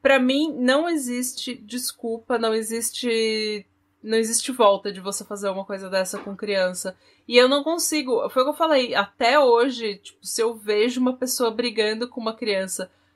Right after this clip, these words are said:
que não seja pra disciplinar a criança, que seja uma briga mesmo de se bicar, como se fossem duas crianças,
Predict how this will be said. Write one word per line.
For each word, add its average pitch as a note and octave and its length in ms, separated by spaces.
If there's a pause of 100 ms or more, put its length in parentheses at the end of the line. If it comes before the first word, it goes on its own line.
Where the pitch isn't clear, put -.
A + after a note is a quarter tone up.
(140)
que A3+ 120
não B3 180
seja B3 380
pra A3 180
disciplinar A3 640
a D4 60
criança, G3+ 440
que - 80
seja G#3+ 180
uma A#3+ 140
briga A3+ 400
mesmo A3 300
de - 100
se - 80
bicar, A3+ 400
como G#3 140
se - 100
fossem A#3 240
duas B3 300
crianças, A#3 420